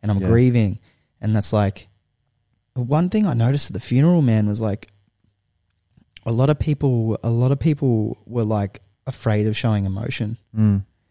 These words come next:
Speaker 1: And I had an open casket with Dad. Like, I could see him and I could, and I was just like, "You know what? Fuck being scared anymore of anything. I wanna just, like, face this head on and, like, put my hand on Dad's head and feel his cold body and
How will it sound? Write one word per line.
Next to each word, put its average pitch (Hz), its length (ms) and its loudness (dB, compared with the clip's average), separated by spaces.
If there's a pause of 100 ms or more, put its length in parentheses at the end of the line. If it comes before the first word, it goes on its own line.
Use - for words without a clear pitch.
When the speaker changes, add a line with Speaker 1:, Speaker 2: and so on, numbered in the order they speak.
(320)
Speaker 1:
And 113 260 0
I 107 80 0
had 120 200 2
an 104 100 -2
open 123 300 0
casket 110 400 -4
with 104 120 -4
Dad. 98 240 -2
Like, 98 180 -6
I 117 40 -4
could 110 160 -8
see 107 260 -4
him 110 220 -2 (640)
and 107 120 -2
I 117 100 0
could, 113 260 -6 (420)
and 117 120 -4
I 107 40 -2
was 104 160 -6
just - 180 -8
like, 110 160 -8
"You - 60 -6
know 113 100 0
what? 110 300 -4
Fuck - 500 -10
being 131 240 -2
scared 120 440 0
anymore 113 360 2
of 101 60 -2
anything. 104 480 -4
I - 40 -12
wanna 117 260 -2
just, - 240 -8
like, - 180 -12
face - 400 -6
this - 180 -6
head 110 240 -4
on 104 200 0
and, 98 120 -2
like, 98 160 -8 (120)
put - 140 -12
my 110 100 0
hand 110 200 0
on 101 120 0
Dad's 101 260 -4
head 101 220 -2
and 120 140 -4
feel 107 220 -4
his 101 120 -6
cold 104 280 -2
body 101 280 -2
and 101 200 -4